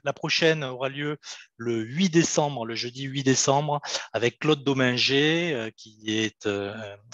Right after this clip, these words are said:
je dirais, un consultant chez Optimes et qui va nous parler, euh, de, des valeurs de l'entreprise agricole et,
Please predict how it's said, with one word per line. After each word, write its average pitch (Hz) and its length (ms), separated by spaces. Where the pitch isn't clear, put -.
je - 100
dirais, 113 220
un 107 120
consultant 131 640
chez 117 160
Optimes 113 340
et 131 240
qui - 120
va 113 100
nous 117 120
parler, 117 360
euh, 107 260
de, 113 220
des 120 120
valeurs 139 360
de 135 60
l'entreprise 127 400
agricole 139 640
et, 113 560